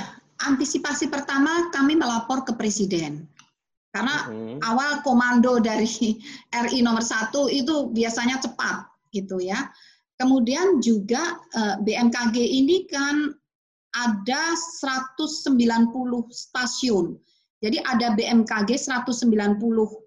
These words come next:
Speaker 1: eh, stasiun B M K G tersebar di seluruh wilayah Indonesia.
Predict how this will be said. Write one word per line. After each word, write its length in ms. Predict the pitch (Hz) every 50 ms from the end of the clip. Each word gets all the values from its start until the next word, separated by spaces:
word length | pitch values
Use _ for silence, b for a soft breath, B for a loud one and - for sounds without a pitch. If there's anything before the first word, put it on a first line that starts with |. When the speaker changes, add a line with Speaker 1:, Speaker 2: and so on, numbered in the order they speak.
| _ _ _ _ _ _ _ _ _
Speaker 1:
eh, 320 | - 226 208 208 202 196 196
stasiun 560 | 196 - - 240 233 226 - 240 233 220 196
B 80 | 214 190
M 160 | 220 208 202
K 240 | 214 214 196 190 190
G 240 | 214 269 294 294
tersebar 560 | - 277 262 - 247 220 196 208 254 277 269 240
di 80 | 240
seluruh 400 | - - 254 254 269 294 311 269
wilayah 480 | 262 254 247 240 233 233 240 240 254 240
Indonesia. 720 | 233 226 214 208 208 208 202 208 - - 214 190 180 -